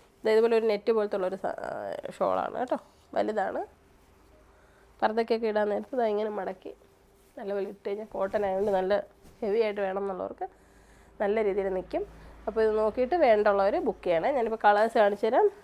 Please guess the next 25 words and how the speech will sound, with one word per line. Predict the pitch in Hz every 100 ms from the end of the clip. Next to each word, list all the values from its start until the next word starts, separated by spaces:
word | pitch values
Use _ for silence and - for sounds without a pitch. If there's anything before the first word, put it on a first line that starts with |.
| -
ഹെവി | 226 214 220
ക്രിങ്കിൾഡ് | 214 202 202 196
ആണ്, | 170 220 403 - _ - - _ - - _ _ _ _ _ _ -
അതിനെക്കാട്ടിയും | 247 269 311 302 359 370 - -
ഹെവിയാണിത്. | 233 214 170 170 233 440 - _ _ _ _ _ _ _ - - 165 - _ -
ദാ | 226 220
ഇത് | 269
ഇങ്ങനെയാണെന്ന് | 254 240 226
വെച്ചാൽ | 214 254
ഇതിൻ്റെ | 254 262 247
അറ്റത്ത് | - 247 269 240
ദാ | 226
ഇങ്ങനെ | 226 220
ഒരു | 233 220
മലേഷ്യൻ | 196 202 254 226
ക്രിങ്കിൾഡിൻ്റെ | 220 208 202 196 202 208 - -
പ്ലെയിൻ | 196 196 214
ആയിട്ട് | 208 190
കൊടുത്തിട്ടുണ്ട്. | 185 - 196 208 349 - - - - - - - - - - 254
ഇത് | 208
കണ്ടോ | 160 156
ഇങ്ങനെ, | 175 170 175 - - - - - - -
ഇതൊരു | 262 277 262
മെഷീൻ | - 285 285 320 - - - _ - 254
ചെയ്തിട്ട് | 220 208 220